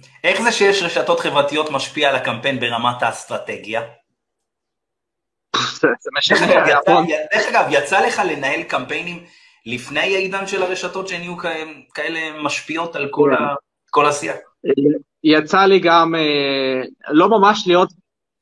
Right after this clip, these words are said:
Speaker 2: מנהל אסטרטגיה של קמפיינים פוליטיים, אבל להיות חלק אינטגרלי מקמפיינים פוליטיים, גם לפני שהייתה השפעה כזאת גדולה ברשתות החברתיות,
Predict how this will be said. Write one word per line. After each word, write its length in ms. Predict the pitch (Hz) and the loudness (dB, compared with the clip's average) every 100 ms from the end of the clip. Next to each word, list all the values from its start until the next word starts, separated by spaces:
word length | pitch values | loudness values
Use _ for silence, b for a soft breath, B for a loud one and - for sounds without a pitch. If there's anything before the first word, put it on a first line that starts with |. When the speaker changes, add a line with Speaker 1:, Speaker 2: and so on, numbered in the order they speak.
| _ | _
Speaker 2:
מנהל 320 | 151 139 156 170 | -8 -2 2 2
אסטרטגיה 540 | - 151 143 170 190 | 0 -4 0 2 2
של 200 | 196 190 | 2 2
קמפיינים 400 | 196 190 190 190 | 2 2 2 2
פוליטיים, 380 | 196 190 190 170 | 4 4 4 2
אבל 100 | 143 | 4
להיות 240 | 147 160 | 4 2
חלק 420 | - 151 156 - | 0 0 0 0
אינטגרלי 520 | 147 135 147 143 147 147 | -6 -4 -2 2 0 0
מקמפיינים 540 | 131 139 120 147 143 | -4 -4 -4 -4 -4
פוליטיים, 400 | - 139 - 143 | -2 -4 -2 -2
גם 160 | 139 143 | 0 -2
לפני 340 | 139 160 160 | -4 0 0
שהייתה 380 | 160 147 131 139 | 2 0 2 2
השפעה 300 | 127 - 135 | 2 2 2
כזאת 280 | 131 131 139 | 2 -4 -2
גדולה 220 | 139 131 | 2 2
ברשתות 400 | 131 127 - 143 | 2 -4 -6 -8
החברתיות, 640 | 131 131 131 - 165 233 | -6 -6 -4 0 4 4